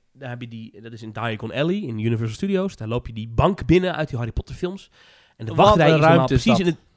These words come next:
Speaker 2: Geweldig.
Speaker 1: is precies in het midden van die hal. Ja, dat is een geweldig aangeklede ruimte. Je kent
Speaker 2: Ongelooflijk.
Speaker 1: die scène waar die
Speaker 2: Bizar.
Speaker 1: trollen achter die,
Speaker 2: Kroonluchters.
Speaker 1: die banken, eh, dingen
Speaker 2: Ja.
Speaker 1: zitten.
Speaker 2: Ja, die goblins, ja. Ja.
Speaker 1: Ja, en die, die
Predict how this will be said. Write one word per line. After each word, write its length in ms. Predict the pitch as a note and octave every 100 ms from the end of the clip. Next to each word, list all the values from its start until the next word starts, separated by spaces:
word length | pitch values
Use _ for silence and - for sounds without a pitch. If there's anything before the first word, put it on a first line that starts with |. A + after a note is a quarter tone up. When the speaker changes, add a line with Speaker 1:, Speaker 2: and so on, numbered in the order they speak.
| -
Speaker 2:
Geweldig. 300 | D3 C#3+ D#3+
Speaker 1:
is 0 | B2+
precies 180 | A2+ F#3+
in 60 | E3+
het 80 | D3+
midden 260 | B3+ C4
van 140 | F3 E3+
die 100 | A2+
hal. 200 | G2+ A2
Ja, 60 |
dat 80 | C#3
is 60 | C#3+
een 60 |
geweldig 340 | F3 C4 A#3 F3
aangeklede 380 | F3+ D3+ D#3 C3
ruimte. 140 | G2+
Je 40 | G2+
kent 120 | E3+
Speaker 2:
Ongelooflijk. 300 | D3 G3+ G#3
Speaker 1:
die 100 | F3
scène 260 | G3+ F#3
waar 80 | F3+
die 20 | D#3+
Speaker 2:
Bizar. 120 | D3+
Speaker 1:
trollen 240 | - F3+ D#3
achter 200 | - D3+
die, 200 | D3+ C#3+
Speaker 2:
Kroonluchters. 640 | F#3 G3+ F#3 E3+ - D#3
Speaker 1:
die 100 | B2+
banken, 300 | D3+ D3+ C#3+
eh, 260 | C3+ C3+
dingen 160 | C3+ C#3+
Speaker 2:
Ja. 40 |
Speaker 1:
zitten. 280 | B2+ C3 C#3+
Speaker 2:
Ja, 100 | C#3+
die 140 | C3 B2+
goblins, 420 | C3+ C3 A2 -
ja. 140 | G#2+ - _
Ja. 160 | - - _ _ _
Speaker 1:
Ja, 220 | D#3 A2+ -
en 120 | D#3
die, 220 | D#3+ F#3 -
die 320 | D#3+ E3+ E3